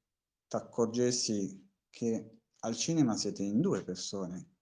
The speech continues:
e non solo tu? Cosa ti accor-, co-, cosa accadrebbe se in una riunione o nel tuo stesso posto di lavoro ti accorgessi che non ci sei solo tu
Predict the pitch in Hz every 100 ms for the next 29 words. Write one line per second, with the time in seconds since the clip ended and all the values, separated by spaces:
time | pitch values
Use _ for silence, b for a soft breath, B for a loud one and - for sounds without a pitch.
0 | - 120 151 156 - 104 95 - 98 -
1 | _ _ _ _ _ _ _ _ _ _
2 | _ _ _ _ _ _ _ _ _ _
3 | _ _ _ _ _ _ _ _ b b
4 | b 143 180 185 - 170 - - _ _
5 | _ - 160 160 170 180 175 170 190 170
6 | 101 95 - 113 110 - _ _ _ _
7 | _ _ _ _ _ _ _ _ _ _
8 | _ _ 151 147 147 131 120 117 123 139
9 | 123 98 85 _ _ _ _ _ - 143
10 | 147 - - - _ _ _ _ _ _
11 | _ - 120 120 120 143 139 147 139 -
12 | 113 104 135 - - 110 110 120 117 104
13 | 101 90 - - 131 - 120 123 143 135
14 | - 104 110 113 110 135 - 101 - 104
15 | 95 95 98 -